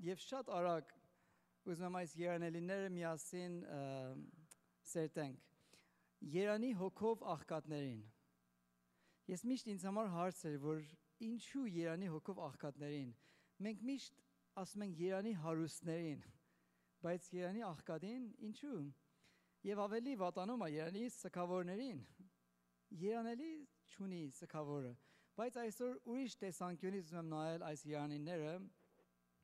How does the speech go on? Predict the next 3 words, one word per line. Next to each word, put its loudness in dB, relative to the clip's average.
և -2
ստեյս 0
կսկսեմ։ -2